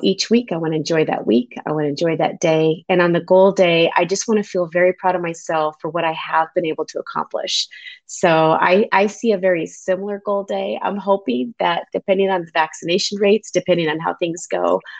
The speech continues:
I'm hoping to see a lot more friends around me, um, to celebrate too. And there might even be a banner, you know, more of a,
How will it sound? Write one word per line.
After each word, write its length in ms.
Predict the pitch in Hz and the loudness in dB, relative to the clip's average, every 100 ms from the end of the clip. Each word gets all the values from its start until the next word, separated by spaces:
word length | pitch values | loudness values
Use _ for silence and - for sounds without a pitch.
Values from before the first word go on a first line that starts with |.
| - - | -10 0
I'm 160 | 208 | 2
hoping 280 | 214 - 220 | 4 4 4
to 80 | 196 | 4
see 160 | - | 4
a 80 | 185 | 4
lot 160 | 170 - | 4 0
more 160 | 160 | -2
friends 440 | 170 170 165 175 - - | -4 -6 -6 -8 -10 -4
around 400 | 156 147 143 143 | -2 -2 -4 -4
me, 200 | 156 - _ - _ - | -4 -4 _ -20 _ -4
um, 280 | 151 139 135 | 0 0 0
to 100 | 170 | -4
celebrate 540 | - 160 156 147 - | 0 2 4 4 0
too. 360 | - - - 196 - | 0 2 2 0 0
And 280 | 180 165 160 | 2 2 2
there 120 | 180 170 | 2 2
might 280 | 170 185 - | 2 0 2
even 280 | 208 185 | 0 0
be 100 | 175 | -4
a 100 | 165 - | -4 -4
banner, 500 | 165 175 202 202 208 - - _ | -4 -4 -4 -6 -8 -14 -20 _
you 100 | 190 | -4
know, 340 | 190 190 190 190 | 0 2 2 0
more 240 | 190 190 | 0 0
of 80 | 190 | 0
a, 220 | 160 117 | -2 -8